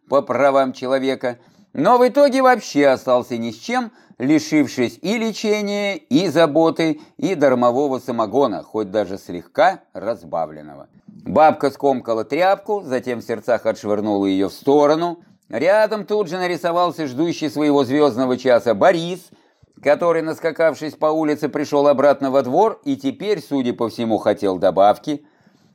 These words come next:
Он мгновенно ухватил оставшуюся без присмотра мокрую, воняющую самогоном ткань,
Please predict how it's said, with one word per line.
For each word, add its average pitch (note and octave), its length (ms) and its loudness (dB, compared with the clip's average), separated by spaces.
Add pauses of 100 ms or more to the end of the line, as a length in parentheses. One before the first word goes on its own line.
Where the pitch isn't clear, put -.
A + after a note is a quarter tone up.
(120)
Он A#3 320 2
мгновенно G#3 720 0
ухватил F#3 540 0
оставшуюся D#3 640 -2
без C#3 160 -4
присмотра D3 580 -2
мокрую, G2 640 -2
воняющую A#2 880 -4
самогоном G#2+ 580 -4
ткань, A#3 420 2